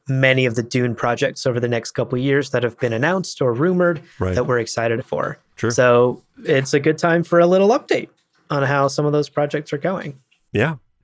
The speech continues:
Speaker 2: So first up, let's talk about Part Two, Denis Villeneuve,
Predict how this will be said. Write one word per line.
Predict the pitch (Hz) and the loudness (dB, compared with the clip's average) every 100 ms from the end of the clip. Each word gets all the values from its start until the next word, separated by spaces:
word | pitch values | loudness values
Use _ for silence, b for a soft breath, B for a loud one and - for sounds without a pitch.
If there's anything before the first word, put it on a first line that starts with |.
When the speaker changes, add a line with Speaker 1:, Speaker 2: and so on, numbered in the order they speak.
| _ _ _ - | _ _ _ -2
Speaker 2:
So | 139 135 | 0 0
first | - 165 151 | 0 0 2
up, | 135 131 | 0 0
let's | 123 | -2
talk | - 123 | 0 0
about | 117 110 98 | 0 0 -2
Part | - 92 - | -4 -6 -4
Two, | 76 - _ _ _ _ - | -8 -8 _ _ _ _ -4
Denis | 107 117 | 0 0
Villeneuve, | 113 107 95 98 - - | 0 0 0 0 -4 -20